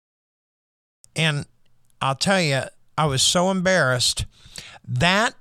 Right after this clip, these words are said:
interview with Kip Winger right there kept me.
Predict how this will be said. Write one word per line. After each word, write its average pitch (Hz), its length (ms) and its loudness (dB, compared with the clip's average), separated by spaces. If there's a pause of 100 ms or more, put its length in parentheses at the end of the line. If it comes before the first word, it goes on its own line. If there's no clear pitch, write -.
interview 131 640 0
with 131 220 -4
Kip - 260 0
Winger 180 340 2
right 165 300 0
there 190 420 0 (1000)
kept 214 340 2
me. 175 640 0